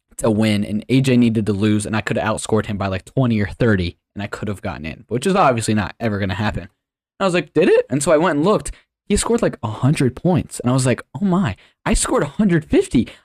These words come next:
I outscored him by fifty points. So I'm gonna be in." And I was, so with the Panthers winning,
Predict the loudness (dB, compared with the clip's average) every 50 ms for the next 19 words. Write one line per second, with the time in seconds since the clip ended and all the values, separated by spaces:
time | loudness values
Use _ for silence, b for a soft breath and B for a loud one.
0 | B 0 2 2 2 2 0 0 2 4 4 4 4 4 4 2 2 2 0 0
1 | -2 -6 _ 0 0 0 2 2 2 2 2 2 2 2 2 2 0 -2 _ -10
2 | -10 -10 -12 _ _ _ _ _ _ -2 0 2 4 2 2 2 0 2 2 2
3 | 2 2 2 2 2 0 0 0 0 2 2 2 2 2 2 2 0 -4 -12 _
4 | _ _ _ _ _ _ _ _ _ _ _ 0 2 2 2 0 -2 -2 0 0
5 | 0 0 0 0 2 2 2 2 2 2 0 0 -2 -4